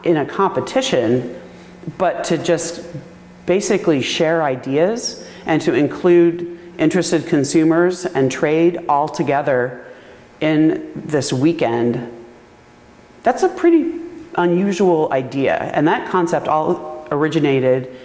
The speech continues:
in the back room at Nick's in nineteen eighty-six, um,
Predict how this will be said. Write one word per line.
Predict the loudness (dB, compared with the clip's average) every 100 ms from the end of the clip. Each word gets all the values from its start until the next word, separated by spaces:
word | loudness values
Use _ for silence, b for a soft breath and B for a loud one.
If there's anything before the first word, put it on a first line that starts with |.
| B B
in | 0 0
the |
back | 2 -2 0
room | 0
at | 2
Nick's | 2 0 -2 -8
in | -4 0 2 4
nineteen | 2 0 0 2
eighty-six, | 0 0 -2 2 2 2 -2 -12 -12 -16 B B B B B B -4
um, | -2 0 0 0 -2 -4